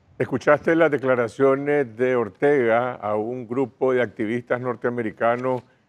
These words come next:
en las que dijo que en Nicaragua hay total, plena libertad de expresión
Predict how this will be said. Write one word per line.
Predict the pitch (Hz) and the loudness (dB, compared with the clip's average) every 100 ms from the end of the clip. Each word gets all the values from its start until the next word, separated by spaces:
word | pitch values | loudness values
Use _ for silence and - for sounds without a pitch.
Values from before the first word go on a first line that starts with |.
| _ _ | _ _
en | 110 110 110 107 | -4 -4 -4 0
las | 107 98 | 0 0
que | 117 | -2
dijo | 110 131 123 143 | 0 -2 0 -2
que | 131 123 | 0 -4
en | |
Nicaragua | 113 107 107 120 127 127 | -4 -2 2 4 4 2
hay | 139 | 2
total, | 131 110 - 151 165 160 _ _ _ _ | -4 0 2 4 2 -2 _ _ _ _
plena | 151 175 151 | 4 4 4
libertad | 120 110 101 131 | 0 -2 0 2
de | 139 | 2
expresión | 139 120 107 - 135 135 131 | 2 -4 -4 0 -2 -2 -8